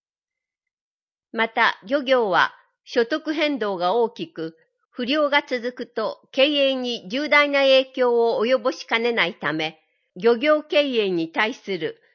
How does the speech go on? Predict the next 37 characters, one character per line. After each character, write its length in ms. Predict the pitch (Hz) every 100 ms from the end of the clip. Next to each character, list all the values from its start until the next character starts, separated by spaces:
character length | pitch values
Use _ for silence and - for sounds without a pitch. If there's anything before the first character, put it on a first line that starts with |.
| _
セ 220 | - 294
ー 40 | 320
フ 140 | -
テ 80 | 285
ィ 100 | 285
ー 40 |
ネ 120 | 262 277
ッ 160 | 277
ト 120 | 202
の 180 | 190 165 -
漁 180 | 175 196
獲 580 | - 302 - 247 - -
共 180 | 285 320
済 260 | 285 302
制 280 | 302 294 254
度 180 | 185 170
を 80 | 165
推 220 | - 202
奨 300 | - 185 180
し、 380 | - 165 160 _ _ _ _
経 120 | - 277
営 340 | 294 294 285
の 280 | 269 247 -
安 160 | 247
定 220 | 247 233 226
化 220 | - 202
を 60 |
促 280 | 208 185 156
進 300 | - 247 233
し 140 | - -
て 160 | 190
い 120 | 170
く。 300 | 143 - 151 _ _ _ _ _ _ _ _ _
そ 180 | - 247
の 120 | 311
他 200 | 277 220
の 180 | 180